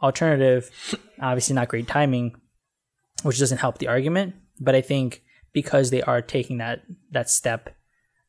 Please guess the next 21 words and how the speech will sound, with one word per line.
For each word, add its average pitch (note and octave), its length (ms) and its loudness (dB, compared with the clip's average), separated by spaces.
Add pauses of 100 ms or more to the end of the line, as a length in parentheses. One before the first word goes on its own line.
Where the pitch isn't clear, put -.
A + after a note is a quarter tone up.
um, A#2 540 -2 (800)
I C3 100 -2
think C3 140 0
at B2 60 0
the C3 60 0
very B2 180 4
least B2+ 180 0
that C3 100 -8
that's A2+ 180 -4
valuable. C3 540 -2
Whether C3 180 2
or B2 40 0
not A#2 120 -2
people B2+ 200 -4
sign A#2 240 -2
on B2 280 -4 (220)
is B2+ 140 -2
obviously A#2+ 680 -2
a C#3 60 0
different B2 280 -4
story. C3 440 0